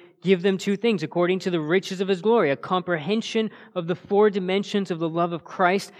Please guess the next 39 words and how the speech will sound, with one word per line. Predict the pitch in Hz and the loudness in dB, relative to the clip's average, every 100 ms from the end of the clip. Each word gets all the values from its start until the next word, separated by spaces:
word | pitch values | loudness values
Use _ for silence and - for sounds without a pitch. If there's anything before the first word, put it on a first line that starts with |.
| - - | -18 -4
and | 180 185 | 0 2
a | |
knowledge | 175 180 208 233 226 220 196 | 2 2 4 4 4 2 -2
of | 190 | -4
the | 165 | 0
love | 165 170 | 2 2
of | 170 | 0
Christ | - 175 160 | -2 0 0
that | 180 170 | -2 -2
surpasses | 190 185 196 190 208 | -2 -2 -4 -2 -4
all | 220 151 254 285 | -4 0 2 2
knowledge. | 139 113 139 170 - _ _ _ _ _ _ _ _ _ _ _ _ _ | 0 -4 -10 -20 -20 _ _ _ _ _ _ _ _ _ _ _ _ _
Now, | 208 185 156 - | 0 0 0 -4
it | 180 | -2
may | 196 240 | 0 2
be | 226 | 4
a | 202 | 4
little | 254 277 | 4 2
bit | 220 | 2
difficult | 214 240 214 196 | 0 0 0 0
to | 175 170 175 _ _ 147 | -2 -2 -10 _ _ -14
grasp | 139 170 220 240 233 | -6 0 2 2 0
what | 202 175 | 0 0
Paul | - 185 175 | 2 4 4
is | 160 151 - - | 0 -4 -10 -18
getting | 147 175 214 165 | -6 0 0 0
at | 139 127 | -2 -2
here, | 160 | -4
but, | 151 160 _ _ _ _ _ - | -4 -8 _ _ _ _ _ -8
but | |
let | 160 | -4
me | 233 | -2
tell | 233 220 | 0 0
you | 196 | 2
what | 170 165 | 2 0
we | 143 151 | -2 -8
know | 147 156 170 147 113 117 127 - | -6 -2 0 0 0 -4 -8 -12
from | 143 139 | -14 -12
Scripture. | - 156 - - 156 | -10 -10 -10 -18 -20